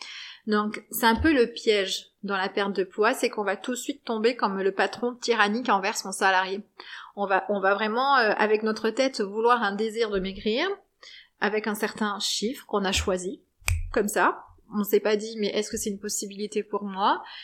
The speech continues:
Euh, est-ce que c'est réaliste, ce, ce chiffre que j'ai choisi de maigrir ? On le veut très vite, donc là non plus, on se questionne pas, est-ce que c'est vraiment bon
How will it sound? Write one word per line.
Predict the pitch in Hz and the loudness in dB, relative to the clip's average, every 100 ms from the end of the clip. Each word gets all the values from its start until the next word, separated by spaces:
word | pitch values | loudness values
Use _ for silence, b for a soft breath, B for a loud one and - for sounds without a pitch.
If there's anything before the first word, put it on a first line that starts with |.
| B B | B B
Euh, | 196 202 202 185 | -6 -4 -4 -2
est-ce | 226 220 | -2 -2
que | 226 | -6
c'est | - 208 | -6 -4
réaliste, | 190 208 202 196 226 - - - - | 0 2 2 2 -2 -6 -12 -16 -14
ce, | - 220 202 | -6 -2 -2
ce | - 202 | -2 -2
chiffre | 190 - 254 - | 0 -2 -4 -10
que | - | -6
j'ai | 208 | -2
choisi | 208 214 190 202 | -2 -2 -2 -2
de | 190 | -2
maigrir ? | 190 190 190 269 370 B B B B _ _ | -2 -2 0 -2 -4 B B B B _ _
On | 240 | 8
le | 262 277 | 10 8
veut | 254 269 277 | 4 -4 -6
très | - - 233 | -2 2 2
vite, | 196 320 - - - - | 2 -4 -6 -12 -12 -4
donc | 208 214 | 0 4
là | 208 | 4
non | 214 | 4
plus, | 208 233 320 | 2 2 4
on | 339 | 2
se | - | -2
questionne | - 214 214 208 | 0 0 2 0
pas, | - 220 240 - | 2 2 2 0
est-ce | 226 - | -6 -4
que | 226 | -4
c'est | - 202 | -2 -2
vraiment | 202 208 208 214 226 | 2 2 0 -4 -10
bon | 175 185 262 | -2 2 2